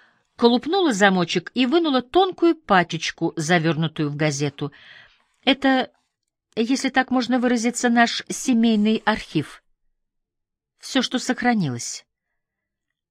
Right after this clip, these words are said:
Она осторожно разворачивала газетные слои, один за другим, пока не появились фотографии. Тогда она встала, разложила на столе одну картонку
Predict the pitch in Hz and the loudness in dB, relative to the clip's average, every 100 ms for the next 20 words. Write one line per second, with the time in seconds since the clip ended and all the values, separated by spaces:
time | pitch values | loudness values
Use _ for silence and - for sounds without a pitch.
0 | _ 202 208 202 - 202 196 208 196 185 | _ 2 4 4 6 4 6 4 2 4
1 | 196 196 - 190 190 190 175 185 - 180 | 4 4 2 0 2 2 2 0 0 -2
2 | - 175 170 151 139 _ _ _ - 190 | -2 0 2 0 -4 _ _ _ -4 0
3 | 320 277 170 151 156 139 143 127 _ _ | 2 2 0 0 -2 0 -4 -4 _ _
4 | _ _ _ _ _ _ _ _ - 143 | _ _ _ _ _ _ _ _ -8 -4
5 | 139 139 - 139 135 131 - 135 139 135 | -4 -4 -4 -4 -2 -6 -8 -6 -6 -4
6 | 123 117 - 120 - _ _ _ _ _ | -6 -6 -10 -12 -14 _ _ _ _ _
7 | _ _ _ - 185 185 170 165 160 - | _ _ _ -2 2 4 6 4 0 0
8 | 277 320 302 - 190 175 190 175 185 180 | 4 4 2 2 2 6 4 4 2 2
9 | 180 - 170 170 - 170 156 165 160 165 | 0 2 2 2 0 -2 0 -2 2 0
10 | 160 - 294 285 302 | 0 0 0 0 -2